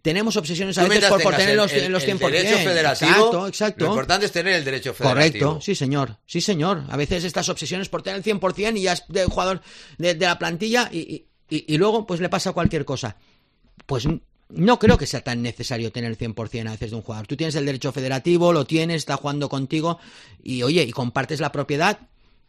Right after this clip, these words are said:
Speaker 1: pues bueno, eh, estás reduciendo también tu riesgo en estos momentos. No, no tenemos que obsesionarnos con tener propiedades de jugadores y cien por cien. Yo, yo creo que, que la, la, la, las gestiones, al final,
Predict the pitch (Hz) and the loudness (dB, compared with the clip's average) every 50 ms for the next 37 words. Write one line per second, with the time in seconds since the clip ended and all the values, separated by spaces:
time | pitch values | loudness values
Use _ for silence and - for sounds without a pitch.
0 | _ - - 110 107 135 156 151 143 170 214 - - - - - - 117 110 110 | _ -18 -14 -6 -2 -2 0 0 0 -2 -2 -2 -4 -4 -4 -12 -10 -10 -6 -4
1 | 113 117 117 113 113 113 113 113 113 113 113 113 - - - - 131 - - 135 | -2 -2 0 0 0 0 0 -2 -2 -4 -4 -6 -8 -10 -10 -10 -10 -6 -4 -4
2 | 139 135 156 147 127 117 - 120 113 110 - 110 107 110 104 98 107 107 117 117 | -4 -2 -2 -4 -4 -4 -6 -6 -8 -8 -8 -10 -10 -10 -10 -10 -10 -10 -8 -8
3 | 113 110 110 107 - 117 104 113 107 110 110 107 117 117 123 135 147 156 147 - | -8 -8 -10 -10 -12 -10 -10 -8 -8 -8 -8 -8 -8 -8 -6 -6 -6 -6 -6 -10
4 | - - - - - _ - - - - 147 151 165 170 160 220 190 160 196 220 | -16 -20 -20 -20 -20 _ -20 -14 -8 -6 -4 -2 -2 0 0 0 0 2 0 0
5 | - - 156 - - 127 - 139 123 120 120 104 117 110 - - 117 107 123 120 | -2 -2 -4 -4 -4 -6 -6 -4 -4 -6 -4 -6 -6 -8 -6 -6 -6 -6 -4 -4
6 | 120 110 - 127 110 123 120 117 117 104 - - - 110 82 58 - 60 98 139 | -6 -4 -6 -6 -6 -4 -4 -4 -4 -6 -8 -10 -12 -12 -14 -14 -12 -10 -8 -8
7 | 135 131 131 123 131 127 - 139 123 110 - 120 107 - 123 123 120 123 117 135 | -6 -6 -6 -6 -8 -8 -8 -8 -8 -8 -8 -8 -8 -6 -6 -6 -4 -4 -2 0
8 | 151 160 156 - 190 190 185 185 170 151 - _ - - - - - _ _ - | 0 0 2 2 0 0 2 0 -2 -2 -4 _ -20 -20 -20 -20 -20 _ _ -2
9 | 151 131 - - _ _ - - - - - - _ _ _ - 151 143 - - | -2 -2 -2 -4 _ _ -16 -12 -10 -10 -10 -12 _ _ _ -6 -4 -4 -4 -4
10 | 139 - 156 151 - - 147 - _ - - - 143 139 143 143 - 147 147 - | -6 -4 -4 -4 -4 -4 -6 -6 _ -12 -14 -8 -4 -2 -2 -2 0 0 0 0
11 | - 151 147 - - 147 - - 180 185 196 208 220 208 - 143 131 127 127 - | 0 0 -2 -2 -2 -4 -2 0 0 2 2 2 0 0 -2 -2 -2 -2 -2 0
12 | 151 139 147 165 196 202 208 | 0 2 4 4 4 2 0